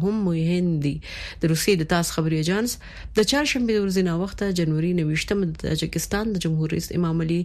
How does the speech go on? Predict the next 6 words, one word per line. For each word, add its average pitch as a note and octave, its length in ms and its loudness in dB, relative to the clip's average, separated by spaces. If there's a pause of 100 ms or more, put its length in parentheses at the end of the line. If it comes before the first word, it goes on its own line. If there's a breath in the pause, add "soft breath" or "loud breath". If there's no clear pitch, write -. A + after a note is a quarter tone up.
(440 loud breath)
رحمان A#3+ 440 2
سره A3+ 200 0 (280)
او F3 40 2 (300)
د - 100 -4 (420 loud breath)
ډله G#3 200 4
ییز B3 80 -2